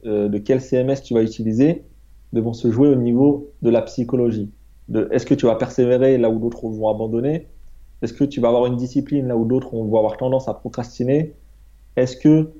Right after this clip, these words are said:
tu vas savoir prendre des risques là où les gens vont pou-, vont préférer le faire, euh, d'une manière plus safe. Et finalement, tout ça, c'est des, euh, traits de caractère qui sont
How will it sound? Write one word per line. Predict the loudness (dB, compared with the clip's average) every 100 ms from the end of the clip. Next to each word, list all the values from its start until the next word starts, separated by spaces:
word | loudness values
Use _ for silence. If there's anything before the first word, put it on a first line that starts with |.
| -20 -14
tu | -4
vas | -2
savoir | 0 -2
prendre | -2 0
des | 2
risques | 4 2 0 -10
là | 0 0
où | 2
les | 2
gens | 2
vont | 0 -4
pou-, | -8 -10 -10 -14
vont | -8
préférer | -8 0 2 4
le | 2
faire, | 2 0 0 -12 -20 -20 -8
euh, | -6
d'une | -4 -2
manière | -2 -4 -6
plus | -2
safe. | 2 2 2 -8 -20 -20 -20 -20 -20 -14 -10
Et |
finalement, | -8 -4 -2 0 -2
tout | 0
ça, | -2
c'est | 0 0
des, | 2 0 -4 -18 -20 -12 0
euh, | 0 0
traits | -4 -10 -8
de |
caractère | -2 -2 0 0 0 -2 -14 -20 -20 -20 -10
qui | -10
sont | -6 -2 -2 -4